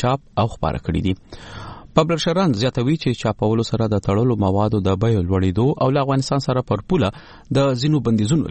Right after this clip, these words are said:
له وجې د کتابونو د چاپ او خپرولو لړۍ اغیزمنه شوې ده. بلخوا لیکوالان وایي،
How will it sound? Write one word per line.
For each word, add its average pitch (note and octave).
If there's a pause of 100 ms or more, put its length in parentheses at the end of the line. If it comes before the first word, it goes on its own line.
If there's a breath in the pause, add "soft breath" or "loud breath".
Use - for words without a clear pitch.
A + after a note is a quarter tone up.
له G2+
وجې G#2+
د B2+
کتابونو B2+
د G2
چاپ C#3
او G#2+
خپرولو G#2+
لړۍ G2+ (260)
اغیزمنه F2
شوې F2+
ده. F2 (400 loud breath)
بلخوا G#2
لیکوالان F#2+
وایي، C#3